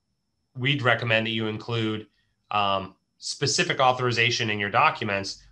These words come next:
for electronic and virtual meetings going forward, provided owners have a right to participate. Um,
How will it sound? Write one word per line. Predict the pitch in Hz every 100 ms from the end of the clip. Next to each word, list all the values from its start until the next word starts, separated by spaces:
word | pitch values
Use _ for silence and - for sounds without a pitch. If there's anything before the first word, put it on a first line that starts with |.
| _
for | 127 123
electronic | 120 123 - 123 113 113
and | 107
virtual | 117 117 113
meetings | 107 104 101 101 98
going | - 110 98
forward, | 92 120 95 82 -
provided | 117 117 113 110 104
owners | 104 104 107
have | 101
a | 98
right | 92
to | -
participate. | - 98 92 - 85 - _ _ _ _ _ _ _ _ _
Um, | 101 101 98 92 87